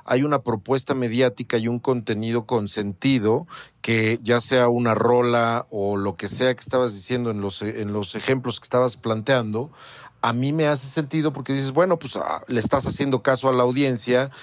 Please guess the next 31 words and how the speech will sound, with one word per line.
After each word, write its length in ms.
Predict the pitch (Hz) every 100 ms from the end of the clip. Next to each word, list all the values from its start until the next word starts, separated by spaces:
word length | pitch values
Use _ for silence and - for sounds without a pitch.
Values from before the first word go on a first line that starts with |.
| - _
y 140 | 117
en 120 | 113 107
tiempo 400 | 139 143 139 143
real, 460 | 143 156 143 143
si 160 | 139 107
quieres, 420 | - 147 135 139
estás 300 | 110 - 123
produciendo 760 | - 135 107 101 117 113 117
tu 160 | 104 104
contenido 640 | 117 110 123 123 117 123
y 60 | 123
dándoles 500 | 101 113 117 113 98
lo 140 | 101
que 120 | 101 92
quieren 300 | 110 104 104
escuchar. 480 | - 127 180 160 - - - - -
Pero 180 | 120 123
aquí 560 | 123 - 220 214 202 -
el 200 | 131 117
yes, 300 | 104 117 107
yes, 240 | 101 110 -
yes 720 | 185 180 123 - - - - - - - -
y 280 | 117 117 113
el 500 | 110 110 110 107 -
oh, 260 | 139 156 135 139
ice 180 | 151 -
cream, 360 | 131 120 156
o 120 | 147 -
como 180 | 98
se 180 | 95 -
llame, 480 | 110 139 117 120 180